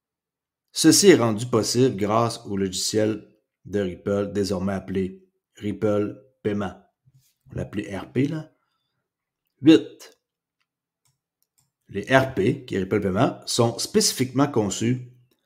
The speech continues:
pour les petits acteurs, nivelant ainsi le terrain de jeu pour les petites banques et les émetteurs de fonds, réduisant progressivement leur dépendance aux grandes banques et encourageant la concurrence.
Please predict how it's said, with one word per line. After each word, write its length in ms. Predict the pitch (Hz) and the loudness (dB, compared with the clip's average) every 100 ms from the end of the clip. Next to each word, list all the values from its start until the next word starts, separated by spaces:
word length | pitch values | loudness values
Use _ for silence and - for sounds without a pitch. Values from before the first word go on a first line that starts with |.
| _ | _
pour 180 | - 107 | -6 -4
les 140 | 107 104 | -2 -4
petits 600 | - 170 - - 151 120 | -2 -2 0 0 0 2
acteurs, 680 | 107 - 104 98 - - _ _ _ - | 0 0 -2 -2 -8 -20 _ _ _ -8
nivelant 520 | 98 113 104 117 101 | -4 -4 0 0 0
ainsi 300 | 107 101 - | -2 -2 0
le 160 | 110 98 | 0 -2
terrain 420 | 95 92 95 117 - | -2 -2 -4 -4 -8
de 160 | 92 90 | -8 -6
jeu 440 | 87 101 123 - - _ _ | -2 0 0 -4 -16 _ _
pour 160 | - 95 | -8 -4
les 80 | 95 | -4
petites 540 | - 131 131 127 92 | 2 2 4 2 2
banques 420 | 95 104 135 - - - | -2 -2 -4 -8 -14 -4
et 80 | 139 | 2
les 180 | 143 | 4
émetteurs 380 | 147 147 147 165 | 4 4 4 2
de 100 | 151 | 2
fonds, 360 | 143 185 123 - - _ _ _ _ - | 2 2 0 -6 -20 _ _ _ _ -6
réduisant 720 | 98 110 104 92 107 113 - | -2 -2 -2 0 0 0 -4
progressivement 880 | - 117 101 101 101 90 98 104 - - | -2 0 0 -2 -2 0 0 -2 -6 -12
leur 200 | 95 90 | -10 -2
dépendance 880 | 104 104 95 90 101 113 - - _ _ _ | 0 2 0 0 -2 -4 -10 -18 _ _ _
aux 140 | - 95 | -8 -6
grandes 280 | 95 95 | -2 -2
banques 360 | 92 107 131 123 - 104 | 2 2 2 -2 -8 4
et 360 | 127 139 - _ _ _ _ _ _ _ | 4 4 -4 _ _ _ _ _ _ _
encourageant 720 | 160 156 165 110 104 123 123 | -2 4 6 6 6 6 4
la 100 | 107 | 0
concurrence. 840 | 98 101 101 92 98 - - - | -2 -2 -2 -4 -6 -12 -16 -18